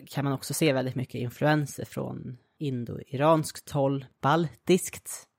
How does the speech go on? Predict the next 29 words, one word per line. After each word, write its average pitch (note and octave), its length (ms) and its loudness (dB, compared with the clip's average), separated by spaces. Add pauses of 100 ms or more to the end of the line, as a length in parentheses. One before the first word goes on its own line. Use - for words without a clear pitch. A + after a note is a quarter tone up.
(120)
germanskt, C3+ 760 0
skandinaviskt C#3 920 -2 (100)
och - 380 -12 (140)
olika A#2+ 320 -2
slaviska D#3 640 4
tankar B2+ 440 -8
och C#3+ 120 -6
idéer. C#3 680 -2
Och C#3+ 120 -8
sen C3+ 160 -2
så C3 120 -6
finns C3+ 260 -4
ju C3+ 40 -4
också - 360 -8 (500)
diverse B2+ 380 0
kristna D3+ 440 0
influenser B2+ 680 -6
som - 200 -8
har B2 80 -8
tillkommit C3 500 -8
över D3 160 -8
tid. - 280 -10 (920)
Om F3 120 4
vi F#3 100 8
ska F3+ 160 2
då F3+ 300 6
se F3 280 4
de E3 120 4
här D3+ 220 2